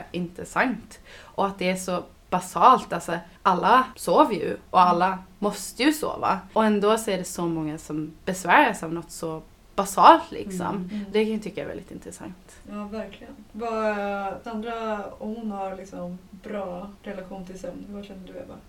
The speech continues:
Speaker 2: Men jag har nog också det och har nog också alltid haft lätt att sova, precis som du, Sandra. Eh,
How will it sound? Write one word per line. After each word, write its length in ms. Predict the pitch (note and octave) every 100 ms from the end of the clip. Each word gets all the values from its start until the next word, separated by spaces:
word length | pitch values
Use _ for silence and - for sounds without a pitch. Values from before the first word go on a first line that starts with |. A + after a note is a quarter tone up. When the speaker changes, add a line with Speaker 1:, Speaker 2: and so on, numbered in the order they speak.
| - - - - -
Speaker 2:
Men 260 | G#3 A#3 A#3+
jag 100 | B3
har 100 | D4
nog 180 | C4+ G3
också 320 | F3+ - A3+
det 280 | D#3+ C3 B3+ - - -
och 260 | F#3+ F#3 - -
har 240 | F#3 G3 G3
nog 160 | F3+
också 320 | F3+ - -
alltid 800 | C#4+ D4 G3+ - - D#3+ E3 D#3+ - -
haft 360 | - C4 -
lätt 260 | D#3 - -
att 60 | D#3
sova, 320 | E3 D#3 B3+ -
precis 280 | F3+ F#3
som 120 | - F3
du, 120 | F#3
Sandra. 380 | E3 C#3+ D3 A3 - - -
Eh, 200 | - F3